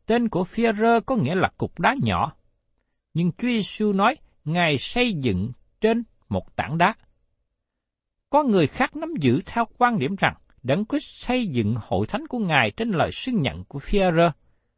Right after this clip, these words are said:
Tôi hoàn toàn không đồng ý với quan điểm đó. Vậy ai là tảng đá? Tảng đá là Đấng Christ. Hội thánh được xây dựng trên Đấng Christ.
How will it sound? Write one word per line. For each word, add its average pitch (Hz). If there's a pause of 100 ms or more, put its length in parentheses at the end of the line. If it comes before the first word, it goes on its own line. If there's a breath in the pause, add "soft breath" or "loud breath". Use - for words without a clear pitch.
(320)
Tôi 208
hoàn 117
toàn 131
không 202
đồng 135
ý 175
với 202
quan 143
điểm 82
đó. 120 (1200)
Vậy 202
ai 254
là 131
tảng 143
đá? 254 (1000)
Tảng 87
đá 196
là 117
Đấng 143
Christ. - (800)
Hội 135
thánh 285 (100)
được 143
xây 262
dựng 92
trên 214
Đấng 226 (100)
Christ. 277